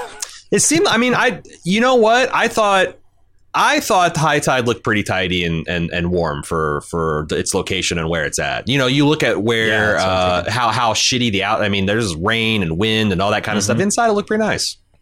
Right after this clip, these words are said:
Speaker 1: Yeah, comparatively. Uh, yeah, so the, the Corlys doesn't come out to greet him, which is, would be customary.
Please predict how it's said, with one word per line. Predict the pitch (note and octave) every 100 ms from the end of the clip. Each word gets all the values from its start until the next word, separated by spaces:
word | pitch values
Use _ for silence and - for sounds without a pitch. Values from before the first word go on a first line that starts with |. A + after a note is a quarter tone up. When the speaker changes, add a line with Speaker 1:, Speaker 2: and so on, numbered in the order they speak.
| _ _ _ _
Speaker 1:
Yeah, | A3 C3
comparatively. | - G#2+ G#2 G2+ C3+ C#3 - - - - - - - - - - - - - - - _
Uh, | - A#2+ A#2+ A#2+ A2+ A#2 - _ - _
yeah, | - C#3+ E3 D3
so | - C#3+
the, | B2 A#2 A2+
the | D#3
Corlys | - D3+ C3
doesn't | C3+ A#2
come | A2+ A2+
out | G2
to | G2+
greet | G#2 G2+ G2
him, | F#2 G2+ A#2 -
which | G2+ -
is, | - F#2 F2+ - - - - - - - - - -
would | A2+ G#2+
be | A2+
customary. | - G#2+ - G2 F#2+ G2+ G#2